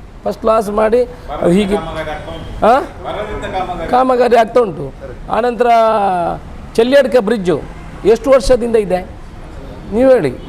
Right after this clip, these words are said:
ಚೆಲ್ಲಿಯಡ್ಕ ವರ್ಷ ಬ್ರಿಡ್ಜ್ ಎಷ್ಟು ವರ್ಷದಿಂದ ಇದೆ? ಮಳೆಗಾಲದಲ್ಲಿ ಯಾರು ಹೋಗ್ಲಿಕ್ಕಿಲ್ಲ. ಈಗ ಮೂರು ಕೋಟಿ ಅನುದಾನ ಆಗಿ ಇವತ್ತು ಟೆಂಡರ್ ಫೈನಲು, ನಾಳೆಯಿಂದ ಟೆಂಡರ್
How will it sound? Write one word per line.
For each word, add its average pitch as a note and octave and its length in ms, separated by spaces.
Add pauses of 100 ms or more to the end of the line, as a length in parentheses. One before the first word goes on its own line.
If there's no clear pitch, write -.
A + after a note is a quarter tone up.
(540)
ಚೆಲ್ಲಿಯಡ್ಕ A#3 440
ವರ್ಷ A3 220 (160)
ಬ್ರಿಡ್ಜ್ G3+ 240
ಎಷ್ಟು A3 320
ವರ್ಷದಿಂದ F#3+ 520
ಇದೆ? D3 360 (280)
ಮಳೆಗಾಲದಲ್ಲಿ G#3 640
ಯಾರು F#3+ 220
ಹೋಗ್ಲಿಕ್ಕಿಲ್ಲ. E3+ 480 (1120)
ಈಗ G3 80
ಮೂರು A#3 340
ಕೋಟಿ A#3 240
ಅನುದಾನ A#3+ 380
ಆಗಿ A#3+ 240
ಇವತ್ತು A3+ 300
ಟೆಂಡರ್ A3+ 400
ಫೈನಲು, A3 460
ನಾಳೆಯಿಂದ G#3+ 500
ಟೆಂಡರ್ G3+ 680